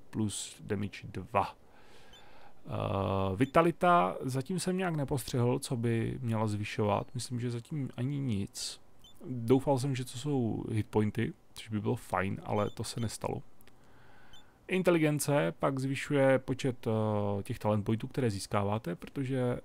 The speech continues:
talent pointy získáváte tím, jak, eh, vaši piráti levelují. A to, jak levelují, je v podstatě, hm, ještě jsem si nevšiml, jestli to je bojem, ale každopádně to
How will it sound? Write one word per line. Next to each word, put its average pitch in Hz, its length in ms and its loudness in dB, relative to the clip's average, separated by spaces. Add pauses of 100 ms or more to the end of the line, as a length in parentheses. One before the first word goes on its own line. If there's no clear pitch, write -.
talent 120 220 2
pointy 120 260 -2
získáváte 110 800 0
tím, 107 320 -2
jak, 104 140 -2 (160)
eh, 110 40 -6 (520)
vaši 101 300 -6
piráti 101 420 0
levelují. 117 480 8 (960)
A 98 240 2
to, 113 120 -2
jak 110 140 0
levelují, 107 480 4
je 107 100 2
v - 100 -8
podstatě, 104 880 0 (260)
hm, 117 160 0
ještě 123 200 -2
jsem 160 140 2
si 165 80 0
nevšiml, 160 280 -2
jestli 143 160 -4
to 196 100 0
je 170 60 2
bojem, 135 560 6
ale 123 160 4
každopádně 123 600 4
to 120 420 4